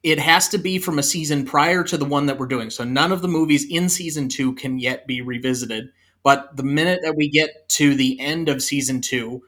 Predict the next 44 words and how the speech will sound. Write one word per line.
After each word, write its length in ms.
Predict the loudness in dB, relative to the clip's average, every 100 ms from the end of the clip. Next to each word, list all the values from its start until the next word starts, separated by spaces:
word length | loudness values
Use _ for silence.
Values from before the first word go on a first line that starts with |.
| _ _ _
which 380 | -2 -2 -4 -2
usually 400 | 2 4 4 4
we 140 | 4
just 360 | 2 0 -2 -6
camp 340 | 0 0 2
it 120 | -2
at 140 | -2 -6
the 60 |
calendar 480 | -8 -6 -6 -6 -8
years, 560 | -8 -8 -8 -10 -12 -14 _ _
then 400 | -2 0 2 0
we'll 280 | 2 4 2
get 220 | 4 4
into 300 | 4 0 -2
season 420 | -2 -2 -2 -2 -6
three 300 | -6 -4 -4
and 180 | -2
we 100 | -2
can 140 | -2 -4
nominate 500 | -4 -4 -6 -6 -8
new 120 | -12
ones. 340 | -12 -14 -18 -20 _ _ -4
Just 200 | -2 0
'cause 160 | 0
we 100 | 2
wanna 260 | 2 2 0
provide 420 | 0 4 4 4
some 160 | 0 -2
separation 800 | -2 -4 -4 -6 -4 -4 -4 -4
from 280 | -2 -2 -2
a 80 |
film 400 | -4 -2 0 0
before 340 | -2 -4 -4 -4
we 140 | -6
come 260 | -6 -6 -2
back 280 | -4 -4 -8
and 140 | -12 _ _ _
kinda 180 | -6 -4
take 200 | -4 -4
a 40 | -2
new 200 | -4 -4
look 300 | -6 -6 -6
at 200 | -8 -8
it. 160 | -16